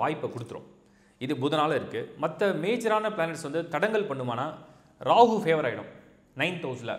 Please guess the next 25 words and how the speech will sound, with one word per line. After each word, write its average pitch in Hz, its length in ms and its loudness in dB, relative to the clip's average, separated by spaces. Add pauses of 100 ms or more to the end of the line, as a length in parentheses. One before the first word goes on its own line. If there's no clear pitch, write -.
(600)
கேது 202 260 4 (100)
third 180 200 6
ஹவுஸ்ல 135 220 0 (140)
another 156 320 2
favorable. 120 340 -4 (100)
So, 180 60 -2 (160)
சர்ப்பங்கள் 226 500 2
உங்களுக்கு 156 280 -2
சாதகமா 131 360 -2
இருக்கு. - 200 -14 (520)
சர்ப்பங்கள் 202 540 2
சாதகமா 156 420 2
இருந்ததுன்னா 117 300 -4 (280)
தடங்கல் 170 500 0
கிடையாதுன்னு 120 400 0
அர்த்தம், - 260 -14 (220)
Blockage 143 460 2
இல்ல. 98 100 -10 (540)
தடங்கல் 196 360 6
இல்லாம 175 280 4
உங்க 147 160 0
முயற்சியை 170 280 -2
நீங்க 117 160 -8
பண்ணிட்டே 123 360 -2
இருக்கலாம். 101 280 -8